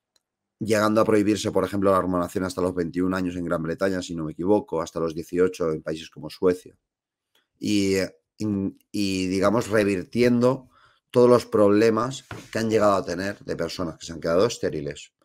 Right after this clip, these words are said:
personas que se han quedado sin sensibilidad en las zonas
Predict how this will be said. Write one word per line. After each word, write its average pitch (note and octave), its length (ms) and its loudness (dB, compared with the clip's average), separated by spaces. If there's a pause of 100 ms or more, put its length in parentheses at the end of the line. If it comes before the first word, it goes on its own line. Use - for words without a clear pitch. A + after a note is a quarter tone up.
(300)
personas D#2+ 400 -6
que - 80 -14
se D#2+ 80 -12
han D#2+ 80 -12
quedado E2 240 0
sin E2+ 160 -8
sensibilidad D#2 720 -4
en D2 80 -6
las D2+ 160 -6
zonas D#2 460 -6